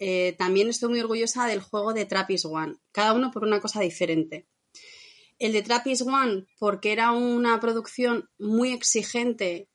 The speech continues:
eh, y que iba a salir un juego muy caro y entendí que eso podía ser un hándicap y conseguimos hacer un juego con doscientas cartas, trescientas fichitas especiales, cartón,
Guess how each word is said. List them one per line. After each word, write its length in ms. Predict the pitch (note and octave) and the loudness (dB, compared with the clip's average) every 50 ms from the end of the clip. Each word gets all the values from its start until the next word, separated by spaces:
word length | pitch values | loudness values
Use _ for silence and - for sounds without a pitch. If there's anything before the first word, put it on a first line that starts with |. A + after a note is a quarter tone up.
| _ _ _ | _ _ _
eh, 500 | G#3+ G3+ F#3+ F#3 F3+ F3+ F3 E3+ D#3+ - | -2 0 2 2 4 4 2 0 -2 -6
y 160 | _ G#3 G3 G3 | _ -8 -6 -2
que 100 | - G3+ | -2 -2
iba 120 | G#3+ A3+ | 0 0
a 20 | |
salir 220 | A3+ A3+ A#3 A3+ A3+ | 0 0 0 0 -2
un 80 | A3+ | -2
juego 240 | G#3+ - A#3 A3 A3 | -4 -4 -4 -4 -2
muy 180 | G#3+ G#3+ G#3+ G#3 | -2 -2 -2 -2
caro 460 | - A#3 A#3 A#3 G#3+ F#3+ F3 - - | 0 0 0 2 2 0 -2 -4 -6
y 120 | - G3 F#3+ | -6 -4 -2
entendí 340 | F3+ F3 F3+ F3+ F#3 G3+ G#3 | -2 -2 -2 -2 -2 -2 -2
que 60 | - | -2
eso 180 | G#3+ - G#3+ G3 | -4 -4 -4 -4
podía 240 | G3+ G3 G3 G3+ F#3+ | -2 0 0 0 0
ser 160 | - G#3+ G3+ | 0 0 0
un 100 | G3 F#3+ | 0 -2
hándicap 600 | - - A3+ A#3 A#3+ A#3 A3 - - G#3 A#3+ - _ _ _ _ _ _ _ _ _ _ _ - _ _ _ _ - | 0 0 0 2 2 0 0 0 -2 -2 -2 -4 _ _ _ _ _ _ _ _ _ _ _ -20 _ _ _ _ -8
y 120 | G3+ G3 | -8 0
conseguimos 680 | - G#3 G3 F#3+ - F#3+ F#3 F#3+ G3 G#3 A3 A3 A3 A#3 | 2 2 2 2 0 0 0 0 0 0 0 -2 -2 -4
hacer 240 | G#3 F#3+ - G#3+ G#3+ | -6 -6 -6 -4 -2
un 100 | G#3+ G3+ | -2 -4
juego 600 | - - - A#3 A#3 A#3 A3 G#3 F#3 E3+ - _ _ _ _ | -4 -2 0 2 2 2 2 2 0 0 -2 _ _ _ _
con 320 | - F#3+ F3+ F3 F3 E3+ D#3+ - - | -2 0 2 2 2 0 -2 -6 -8
doscientas 720 | - F3+ E3+ F3+ E3 - - G3 G3+ A3 A3 A#3+ A#3 G3 - | -8 -4 -2 -2 -2 -2 0 0 0 0 0 0 -2 -2 0
cartas, 540 | - A3+ A3+ G3+ G3 - G3+ F#3 F3+ - - | 0 2 0 0 0 0 -2 0 0 -2 -2
trescientas 600 | - F3 E3+ - - G3+ G3 G#3 A3+ A3 G#3+ - | -2 -2 -2 0 0 2 2 2 2 0 0 0
fichitas 500 | - G#3+ A3 - A3+ G3+ - G#3+ G3+ - | -2 -2 0 0 -2 0 0 0 0 0
especiales, 840 | G#3 G3 - - F#3+ F#3 - A#3 A3+ A#3 A#3 A#3 G#3+ F#3 E3 D#3 - | -2 -2 -2 -2 -4 -2 -2 0 0 0 0 0 -2 -2 -2 -2 -2
cartón, 800 | - G3+ F#3+ F#3 F3 - - A3 A3 A#3 A#3 A3+ G#3 F3+ E3+ | -2 -4 -4 -4 -6 -4 0 2 2 4 4 2 2 0 -4